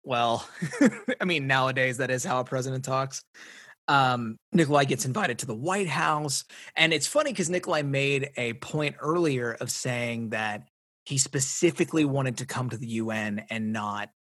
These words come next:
Congress and not the White House, um, which is also this sort of thing where he's taking a dig at American sovereignty,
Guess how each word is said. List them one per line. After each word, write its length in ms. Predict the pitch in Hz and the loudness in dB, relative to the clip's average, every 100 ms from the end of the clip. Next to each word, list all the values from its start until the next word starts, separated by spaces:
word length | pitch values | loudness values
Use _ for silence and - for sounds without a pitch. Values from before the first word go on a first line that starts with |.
| _ - | _ -6
Congress 680 | 135 123 127 117 113 110 - | 0 0 0 -2 -4 -4 -8
and 200 | 127 120 | -10 -8
not 360 | 110 107 110 110 _ | -4 -4 -4 -8 _
the 120 | 139 117 | -6 -4
White 220 | 110 104 | -4 -6
House, 500 | 107 101 101 - - _ - - _ 131 | -6 -6 -8 -10 -14 _ -20 -20 _ 2
um, 340 | 120 113 110 | 4 2 -2
which 240 | 131 135 135 | 0 0 2
is 120 | 127 | 0
also 340 | 135 123 - | 0 0 0
this 140 | 120 113 | -2 -4
sort 160 | 127 117 | -2 -4
of 80 | |
thing 200 | 123 117 | -4 -6
where 80 | 117 | -6
he's 160 | 123 117 | -6 -4
taking 300 | 127 123 120 | -4 -2 -4
a 40 | |
dig 440 | 107 117 113 113 120 | -6 -4 -4 -2 -4
at 140 | 120 | -2
American 640 | 113 113 113 120 - 110 110 | -2 -2 -2 -2 -6 -8 -6
sovereignty, 720 | - 107 120 135 147 156 165 | -2 -2 0 -2 -2 -4 -8